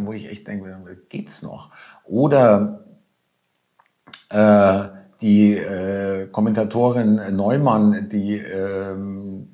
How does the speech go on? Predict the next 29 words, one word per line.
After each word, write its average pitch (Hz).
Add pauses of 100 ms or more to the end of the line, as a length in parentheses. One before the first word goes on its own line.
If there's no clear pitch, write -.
(140)
glaub 95
ich, 92
äh, 95
Wales 101
gegen, 95
weiß 113
ich 107
nicht, 87
äh, 92
ihr 82
werdet's 92
sicherlich 92
wissen, 92
in 87
den 80
Kommentaren 95
könnt 90
ihr 87
das 82
reinschreiben, 87
das 90
Spiel 101
kommentiert 104
hat, 98
die, 92
die 98
Spielernamen 104
nicht 92
wusste, 104